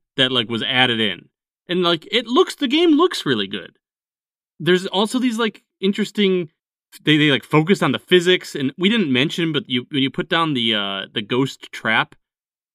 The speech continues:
thing, whatever that is, the, the Roomba, whatever, you can also, like, kick it away. Just, like, unnecessarily, but, like, you could trap in a ghost and then kick it away and it slides off screen. It's, like, just cool.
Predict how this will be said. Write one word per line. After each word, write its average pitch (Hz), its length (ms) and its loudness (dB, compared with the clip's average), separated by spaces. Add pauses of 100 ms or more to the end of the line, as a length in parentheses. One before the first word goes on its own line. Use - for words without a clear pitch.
(300)
thing, 156 240 2
whatever 131 260 2
that 143 140 2
is, 143 180 -2
the, 107 240 -2
the 104 120 -6
Roomba, 147 440 2
whatever, 131 360 -2 (360)
you 160 140 -2
can 190 100 4
also, 208 160 2
like, 151 160 -2
kick - 260 -6
it 170 80 0
away. 101 480 -2 (840)
Just, 156 120 -8
like, 143 200 -2
unnecessarily, 147 840 0
but, 139 80 -6
like, 127 80 -4
you 117 60 -4
could 110 120 -10
trap 147 320 2
in 165 100 0
a 139 60 -2
ghost 127 320 -4
and 135 100 -10
then 117 100 -6
kick - 220 -6
it 135 60 0
away 123 260 0
and 117 80 -2
it - 80 -14
slides 113 340 -8
off 117 160 -2
screen. 113 400 -6
It's, - 420 -20
like, 277 180 -8
just - 200 -10
cool. 120 440 -2